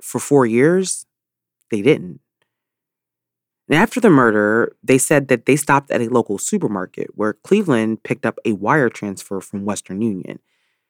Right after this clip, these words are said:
And the next day, the young woman said that she heard her cousin on the phone with a man, and he said, quote unquote, "It's done." The information that detectives had received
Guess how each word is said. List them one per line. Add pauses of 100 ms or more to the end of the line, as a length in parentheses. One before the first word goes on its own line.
(400)
And
the
next
day, (320)
the
young
woman
said
that
she
heard
her
cousin
on
the
phone
with
a
man, (100)
and
he
said, (340)
quote
unquote, (260)
"It's
done." (2750)
The
information
that
detectives
had
received